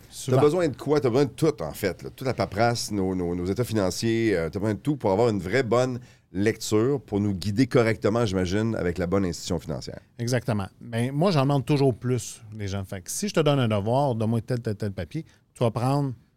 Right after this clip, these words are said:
Speaker 1: une heure, deux heures, trois heures
Speaker 2: Ouais.
Speaker 1: de ton temps pour
Speaker 2: On
Speaker 1: le
Speaker 2: peut
Speaker 1: faire.
Speaker 2: s'attendre à quoi, mettons ? De quoi t'as besoin dans un dossier normal, là ?
Speaker 1: Normal, donc un salarié. Un salarié qui fait pas de temps supplémentaire,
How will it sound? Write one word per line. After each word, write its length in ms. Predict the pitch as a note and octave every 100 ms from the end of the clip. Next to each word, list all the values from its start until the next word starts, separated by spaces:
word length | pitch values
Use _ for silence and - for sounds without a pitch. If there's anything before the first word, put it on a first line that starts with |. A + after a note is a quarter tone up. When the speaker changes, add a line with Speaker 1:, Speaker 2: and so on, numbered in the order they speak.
| _ G2
Speaker 1:
une 120 | G2+
heure, 220 | G2+ G2+
deux 160 | G2+ F#2
heures, 160 | G2
trois 320 | F#2+ G#2 F#2 G2
heures 100 | G2
Speaker 2:
Ouais. 40 |
Speaker 1:
de 80 | F#2+
ton 220 | F#2+ F2
temps 160 | A#2+ A#2
pour 160 | F#2+
Speaker 2:
On 20 |
Speaker 1:
le 60 | F#2
Speaker 2:
peut 60 | G#2+
Speaker 1:
faire. 120 | G#2+
Speaker 2:
s'attendre 140 | A2 F#2+
à 60 |
quoi, 160 | - A2
mettons ? 220 | F2+ G2
De 60 | G#2
quoi 120 | C#3+
t'as 100 | G2+
besoin 360 | E2+ D#2+ G#2 A2
dans 160 | - D#2+
un 120 | F2+
dossier 440 | F2 G2+ - A2+ F#2+
normal, 500 | G2 E2+ G2 E2+ B1
là ? 60 | - -
Speaker 1:
Normal, 340 | B2 B2 A#2 G2
donc 220 | A2 G#2+
un 80 | G2
salarié. 540 | - G#2+ F#2+ E2+ D#2+ - -
Un 60 | A2+
salarié 580 | - C#3+ C#3 D#3 F3 F3+
qui 160 | - -
fait 200 | A#2+ A2+
pas 300 | - D3 D3
de 120 | A2
temps 180 | B2 A#2+
supplémentaire, 800 | - A2 G2 F2+ A2+ C3+ C#3